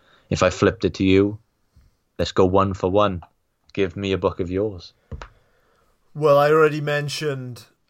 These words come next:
Speaker 2: uh, Nathaniel Branden, The Six Pillars of Self-Esteem. And look, in my opinion, I would have every person at school read that book. It is so utterly transformational. Um,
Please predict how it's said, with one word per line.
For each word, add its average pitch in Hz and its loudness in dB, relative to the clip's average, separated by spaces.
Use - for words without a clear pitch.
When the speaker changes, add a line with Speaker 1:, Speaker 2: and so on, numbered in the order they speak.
Speaker 2:
uh, 113 -2
Nathaniel 120 -4
Branden, 117 -8
The 110 -12
Six - -12
Pillars 117 -6
of 113 -12
Self-Esteem. 110 -8
And 117 -8
look, 110 -8
in 123 -10
my 127 -2
opinion, 113 -10
I 117 -6
would 120 -8
have 107 -8
every 139 -4
person 120 -4
at 107 -14
school 107 -14
read 110 -14
that 101 -8
book. 101 -8
It 107 -12
is 104 -16
so 127 -6
utterly 135 -8
transformational. 110 -14
Um, 107 -12